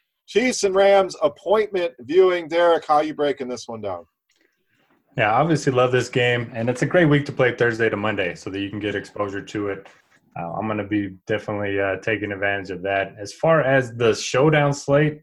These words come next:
Speaker 2: I think the goal for me is to get as many studs as I can into my lineup. So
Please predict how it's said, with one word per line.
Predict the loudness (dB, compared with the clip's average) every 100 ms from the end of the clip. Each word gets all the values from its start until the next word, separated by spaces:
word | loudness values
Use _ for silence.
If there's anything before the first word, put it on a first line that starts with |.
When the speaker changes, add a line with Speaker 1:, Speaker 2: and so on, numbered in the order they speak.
| _ -14
Speaker 2:
I | -8
think | -4
the | -2
goal | 2 2 2
for | 0
me | 2 2
is | 0
to | -4
get | -4
as | -2
many | -4 -6
studs | -2 0 0
as | -2
I | -4
can | -4 -6 -4 -4
into | -4 -6 -2
my | -2
lineup. | 0 2 2 -2
So | -2 0 0